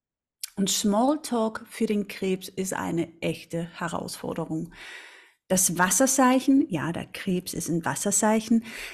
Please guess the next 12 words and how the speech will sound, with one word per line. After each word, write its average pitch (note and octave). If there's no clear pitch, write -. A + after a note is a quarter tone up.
ist -
sehr G3
gefühlsbetont F#3+
und G#3+
beobachtet C#4
Situationen A#3
lieber A3+
erst G3+
einmal F#3+
aus F#3
der F3+
Defensive. -